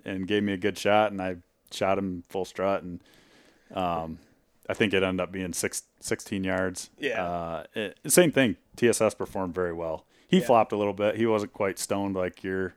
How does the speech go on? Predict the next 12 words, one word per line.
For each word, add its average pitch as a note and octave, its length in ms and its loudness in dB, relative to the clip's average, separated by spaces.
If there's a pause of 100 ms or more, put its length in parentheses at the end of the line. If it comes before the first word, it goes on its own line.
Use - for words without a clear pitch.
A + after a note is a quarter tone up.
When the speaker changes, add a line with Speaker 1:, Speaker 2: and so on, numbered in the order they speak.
(140)
Speaker 1:
your, F#2 340 -4
uh, F2 80 -4
bird F2+ 300 -4
was, F2+ 240 -4
but, E2+ 240 -8 (640)
um, E2 480 -2 (460)
he A2+ 100 0
was, G2+ 120 -2 (180)
he G#2+ 80 -4
was F#2+ 100 -6
pretty - 240 -14
dead. C3 220 -12